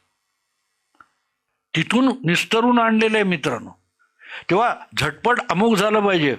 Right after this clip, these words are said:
मग तुमच्यात आणि सुब्रमण्यम स्वामीमध्ये फरक राहत नाही. सरकार गेलं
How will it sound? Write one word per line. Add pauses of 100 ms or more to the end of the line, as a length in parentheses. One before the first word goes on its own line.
मग (120)
तुमच्यात
आणि
सुब्रमण्यम
स्वामीमध्ये
फरक
राहत
नाही. (1700)
सरकार
गेलं